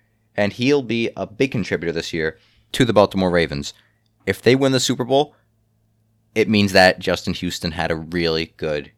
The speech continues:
year. So now, on to the top ten. I've got at number ten, the Denver Broncos. And this roster has been stacked for a while on both sides because George Payton, when he came over from Minnesota,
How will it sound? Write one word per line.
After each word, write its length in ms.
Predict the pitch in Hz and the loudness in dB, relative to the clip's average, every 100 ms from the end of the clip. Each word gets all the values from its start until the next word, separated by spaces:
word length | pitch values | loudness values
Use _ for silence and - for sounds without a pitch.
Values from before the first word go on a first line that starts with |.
| _ | _
year. 320 | - 71 - _ _ _ _ _ _ _ | -16 -14 -16 _ _ _ _ _ _ _
So 440 | - 110 104 95 _ | 0 4 4 0 _
now, 520 | 95 104 92 92 127 _ _ _ _ _ | 0 4 4 4 0 _ _ _ _ _
on 160 | 107 135 | 0 0
to 100 | 135 | -6
the 100 | 135 | -2
top 280 | 110 107 | 2 2
ten. 420 | - 95 87 127 - _ _ _ _ - | 0 -4 -2 -4 -10 _ _ _ _ -2
I've 140 | 117 | 2
got 220 | 107 104 | 4 4
at 200 | 113 127 | 4 2
number 200 | 120 107 | 2 -2
ten, 440 | 95 101 90 117 127 _ _ _ _ _ _ | -4 -4 -4 -6 -10 _ _ _ _ _ _
the 80 | 107 | 0
Denver 260 | 104 101 | 0 0
Broncos. 520 | 92 107 101 87 80 - | 2 2 2 -2 -8 -6
And 280 | 101 98 101 | -6 -6 -4
this 220 | 160 - | -6 0
roster 360 | 131 127 - 131 | 0 0 -4 -14
has 160 | 104 | -14
been 120 | - 82 | -12 -12
stacked 640 | - 95 92 120 - _ _ | -4 0 0 0 -14 _ _
for 220 | - 90 | -6 -4
a 80 | 80 | -4
while 640 | 80 101 98 82 78 - | -2 0 4 2 0 -6
on 160 | - 95 | -6 -2
both 200 | 90 98 | -2 -2
sides 420 | 101 92 113 131 _ _ | 0 2 0 -4 _ _
because 280 | - 87 80 | -12 -10 -10
George 300 | - 117 123 | 0 0 2
Payton, 480 | - 110 117 131 135 _ _ | 0 -2 -2 -6 -8 _ _
when 120 | 98 | -6
he 60 | 101 | -4
came 200 | - 107 | -4 -2
over 160 | 107 101 | -2 -2
from 180 | 110 | -4
Minnesota, 580 | 104 104 - 104 110 117 | -2 -4 0 2 2 -4